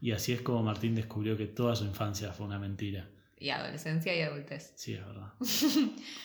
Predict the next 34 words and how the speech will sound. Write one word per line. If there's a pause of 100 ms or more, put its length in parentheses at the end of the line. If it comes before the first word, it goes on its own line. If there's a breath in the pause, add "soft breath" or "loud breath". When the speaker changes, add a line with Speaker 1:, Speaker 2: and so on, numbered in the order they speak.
(200 loud breath)
Speaker 2:
Bueno, (420)
hacemos
una
pausa (500)
para
que
Martín
pueda
llorar
Speaker 1:
Gracias,
Speaker 2:
y
volvemos
Speaker 1:
lo
Speaker 2:
a
lo
Speaker 1:
necesito.
Speaker 2:
importante. (500)
Casi
muero. (140)
¿Qué
hubieras
hecho
sin
mí?
Speaker 1:
Y
empezaría
un
casting
para
compañera
de
podcast.
Los
requisitos: